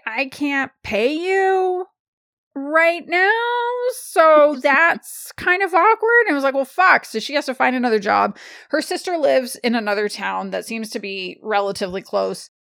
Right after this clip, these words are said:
Speaker 1: And her sister's like, "Well, I could really use some help right now anyway." Her sister has, like, a chronic illness. And so, and there's, like, a coffee shop near us that's hiring. So she goes to stay with her sister and her sister's wife. So already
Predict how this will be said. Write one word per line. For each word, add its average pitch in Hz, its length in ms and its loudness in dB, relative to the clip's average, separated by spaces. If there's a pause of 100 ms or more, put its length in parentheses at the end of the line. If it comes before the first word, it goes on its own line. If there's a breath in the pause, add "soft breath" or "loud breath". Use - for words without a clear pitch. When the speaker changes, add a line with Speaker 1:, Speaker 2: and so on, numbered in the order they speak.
(120)
Speaker 1:
And 208 720 0
her 214 160 -6
sister's 220 360 -8
like, 202 180 -2
"Well, 254 400 8 (340)
I 226 200 6
could 302 180 -2
really 320 220 -2
use 277 180 -4
some 269 140 -4
help 233 220 -2
right 233 160 0
now 226 200 -2
anyway." 190 420 -2
Her 208 140 -2
sister 220 280 -6
has, 202 200 0
like, 190 120 -6
a 202 60 -2
chronic 196 380 -2
illness. 190 480 -6 (420)
And 240 220 2
so, 208 760 2 (180)
and 262 320 6
there's, 240 180 2
like, 247 120 0
a 220 60 -10
coffee 220 320 2
shop 220 300 0
near 208 180 0
us 196 140 -2
that's 190 140 -10
hiring. 190 360 0
So - 100 -12
she 311 200 -6
goes 294 180 2
to 285 80 -8
stay 240 220 0
with 220 100 -2
her 220 100 -2
sister 214 340 -6
and 196 80 -8
her 190 60 -12
sister's 180 360 -14
wife. 226 300 2 (260 loud breath)
So 208 220 -2
already 240 520 0